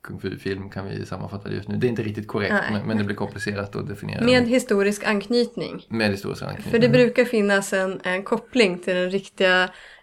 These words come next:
Speaker 2: kinesiska historien som de dock tar sig stora friheter med.
Speaker 1: Precis. S-, som i den här filmen då, då som alltså, eh, handlar om, eh, den historiska personen Yang, eh, Lu Shen.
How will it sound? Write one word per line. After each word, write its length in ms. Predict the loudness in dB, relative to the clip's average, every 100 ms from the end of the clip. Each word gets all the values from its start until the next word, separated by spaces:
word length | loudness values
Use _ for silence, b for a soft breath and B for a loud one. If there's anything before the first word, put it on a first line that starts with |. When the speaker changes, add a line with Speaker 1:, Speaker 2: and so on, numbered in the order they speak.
| -8
Speaker 2:
kinesiska 500 | 0 2 2 0 2
historien 640 | 2 4 6 6 4 0
som 180 | 0 2
de 300 | 4 4 2
dock 220 | 0 -2 -2
tar 200 | 0 2
sig 140 | 0
stora 300 | 2 4 4
friheter 460 | 2 2 2 0 -2
med. 220 | -4 -4
Speaker 1:
Precis. 260 | -2 -4 -6 B B -8
S-, 140 | 0
som 140 | 4 6
i 40 |
den 60 | 6
här 140 | 4 4
filmen 380 | 4 2 2
då, 180 | 2 0 -6 B B
då 340 | 0 4 4 2
som 180 | 0 0
alltså, 460 | 0 0 0 0 -4
eh, 120 | -2 2
handlar 600 | 2 0 0 -2 -2 -2
om, 420 | 0 0 0 -4 -4
eh, 480 | 0 0 0 -2 -2 -4
den 160 | -4
historiska 400 | -4 -4 -2 -2
personen 440 | 0 0 -2 -4 -2
Yang, 420 | 2 2 4 0 -2 _ _ _ _
eh, 560 | -6 -4 -4 -4 -4 -6 -8 -4
Lu 180 | -2 0
Shen. 320 | 0 0